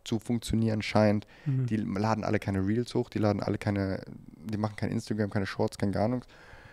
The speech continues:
Speaker 1: Da denk ich mir, okay, vielleicht ist da doch noch Hoffnung, aber ja, weil viele Leute sagen, wenn du jetzt nicht mit Longform, äh, Shortform-Content, dann bist in fünf Jahren bist weg. Und es kann sein,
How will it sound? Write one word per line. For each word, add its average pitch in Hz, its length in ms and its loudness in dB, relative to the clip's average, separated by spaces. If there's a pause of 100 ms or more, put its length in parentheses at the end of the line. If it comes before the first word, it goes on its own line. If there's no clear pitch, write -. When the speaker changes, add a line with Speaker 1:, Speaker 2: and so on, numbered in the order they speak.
(240)
Speaker 1:
Da 110 100 6
denk 117 180 8
ich - 20 -8
mir, 107 80 2
okay, 117 220 0
vielleicht 107 260 -2
ist 107 60 -4
da 101 80 4
doch 101 200 0
noch 110 240 -4
Hoffnung, 139 460 2 (640)
aber 101 540 4 (640)
ja, 85 140 -6 (140)
weil 92 100 -2
viele 120 180 0
Leute 104 220 6
sagen, 92 240 0
wenn 80 80 -4
du 80 60 -4
jetzt 95 220 -2
nicht 110 140 -12
mit 104 120 -6
Longform, - 440 -2
äh, 90 340 -2
Shortform-Content, 113 800 0
dann 95 180 0
bist 104 220 -4
in 95 220 -4
fünf 104 280 -4
Jahren 98 260 0
bist - 180 -6
weg. 107 120 0
Und 120 60 -2
es 135 100 -2
kann 165 140 0
sein, 185 140 0